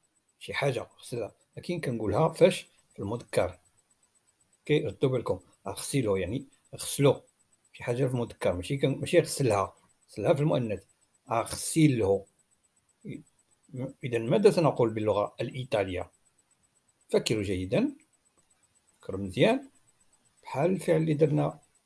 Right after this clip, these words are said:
في الأول، شنو غادخلوا عليه؟ غادي تدخلوا عليه لو، غادي تولي لافالو، لافالو يعني غسلوا، لافالو. إلا كان مذكر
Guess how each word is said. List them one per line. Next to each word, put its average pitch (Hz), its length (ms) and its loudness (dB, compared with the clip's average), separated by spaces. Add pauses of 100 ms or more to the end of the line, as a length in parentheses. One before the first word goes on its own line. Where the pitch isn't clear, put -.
(100)
في 135 80 -4
الأول، 113 400 -2
شنو 127 140 -4
غادخلوا 107 460 -2
عليه؟ 208 340 0 (1120)
غادي 117 180 -2
تدخلوا 101 360 -4
عليه 180 280 0 (260)
لو، 113 440 4 (640)
غادي 110 180 -2
تولي 117 500 -2 (160)
لافالو، 147 920 4 (800)
لافالو 139 1040 4
يعني 110 200 -2
غسلوا، 165 360 2 (340)
لافالو. 151 880 4 (240)
إلا 104 80 -10
كان 113 160 -4
مذكر 131 580 -2